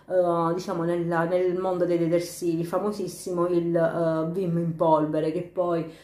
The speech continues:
c'è chi diceva che non era buono perché faceva male inalarlo o altro. Infatti per un periodo forse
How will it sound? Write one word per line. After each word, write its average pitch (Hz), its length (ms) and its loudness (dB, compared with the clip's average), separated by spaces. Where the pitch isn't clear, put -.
c'è 196 240 -4
chi 202 100 -6
diceva 190 540 0
che 180 120 -2
non 185 160 -4
era 185 160 -2
buono 180 500 2
perché 185 280 -2
faceva 180 360 -6
male 175 420 -2
inalarlo 175 760 -2
o 165 120 2
altro. 160 540 -2
Infatti 190 360 -6
per 202 200 0
un 175 140 -2
periodo 180 420 0
forse 170 640 -8